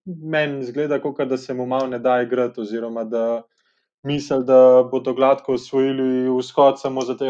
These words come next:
ker bo Giannis dajal štirideset točk in to je to, ampak po-, počasi ekipe tudi nekako, eh, ugotavljajo, kako ustaviti Giannisa. To mislim, da se je lepo videlo, ko so igrali eno tekmo proti New Orleansu, če se ne motim.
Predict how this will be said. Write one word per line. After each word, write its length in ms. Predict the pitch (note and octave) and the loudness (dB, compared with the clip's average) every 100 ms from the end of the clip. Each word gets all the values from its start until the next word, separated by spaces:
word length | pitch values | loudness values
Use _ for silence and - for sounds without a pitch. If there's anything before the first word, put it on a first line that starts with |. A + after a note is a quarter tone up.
| B2 | -2
ker 160 | C3 B2 | -2 -6
bo 120 | B2 | -6
Giannis 460 | A#2 B2 B2+ A#2+ G#2+ | 0 2 2 -2 0
dajal 300 | B2 A#2+ A#2 | 2 2 2
štirideset 560 | - C3 A#2+ A2+ B2 | -2 -4 -4 -8 -10
točk 320 | C#3+ D#3 - C#3+ | -6 -6 -6 -10
in 140 | C3 | -6
to 100 | C#3+ | -2
je 140 | C3+ | -4
to, 160 | C3+ C#3 A2+ | -2 -2 -2
ampak 440 | A2 G#2+ A2+ A2 _ _ _ _ _ _ | -4 -2 -4 -4 _ _ _ _ _ _
po-, 120 | D#3+ | 0
počasi 560 | D#3 F3 E3+ F3+ F#3+ F3+ | 0 0 4 4 4 2
ekipe 420 | E3+ - F#3 D#3+ | 2 -2 -4 -4
tudi 260 | - F3 D#3+ | -2 -2 -2
nekako, 520 | D#3+ D#3 D#3+ - D#3+ D3+ D3+ D3+ - _ _ _ _ _ | -2 0 0 0 0 2 2 0 -6 _ _ _ _ _
eh, 120 | D3+ C#3 C#3+ | -6 -2 0
ugotavljajo, 720 | C#3+ D3 - D#3+ F3 D#3+ C#3+ | 0 -2 4 6 6 4 0
kako 360 | C#3+ C#3 E3 D#3 | -2 -8 -6 -4
ustaviti 520 | C#3+ - D#3 E3 C#3 A2+ | -4 0 4 6 4 -2
Giannisa. 720 | B2 D3+ F3 D#3 - C#3+ C3+ | 2 4 2 -4 0 2 2
To 180 | - D3 | 0 -8
mislim, 280 | D3 D3 | -8 -8
da 80 | C3+ | -6
se 140 | C3+ C#3 | -4 -2
je 40 | |
lepo 240 | C3+ C#3+ | -2 -2
videlo, 200 | D3+ D3 | -6 -4
ko 120 | C3+ B2+ | -6 -6
so 160 | - | -6
igrali 320 | C3 C#3+ C#3 | 4 6 6
eno 180 | C3+ C3+ | 4 2
tekmo 520 | B2+ D3 D3 C#3+ B2+ | -4 -4 -4 -4 -4
proti 720 | A#2+ C3 B2+ B2+ B2 A#2+ A#2+ | -2 -2 -2 -2 -4 -2 -2
New 200 | B2+ D3 D3 | -2 -2 -2
Orleansu, 480 | C3+ D3 D#3+ - | 0 0 -2 -6
če 140 | A#2 B2+ | -10 -10
se 180 | - A#2 | -8 -8
ne 120 | A#2 | -4
motim. 480 | B2 C3 B2 G#2+ | -4 -4 -6 -10